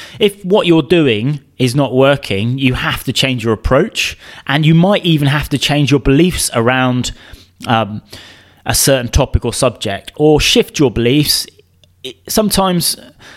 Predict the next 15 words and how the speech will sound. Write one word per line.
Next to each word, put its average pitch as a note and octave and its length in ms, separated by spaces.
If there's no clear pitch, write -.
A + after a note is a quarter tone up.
um, B2+ 380
temporarily, D#3+ 640
sometimes C#3 500
for - 120
good, D3+ 380
in C3 120
order C#3+ 280
to B2 140
get B2+ 180
the A2+ 80
result A2 300
that G#2 60
you're A2 140
looking G2+ 240
for. F2+ 260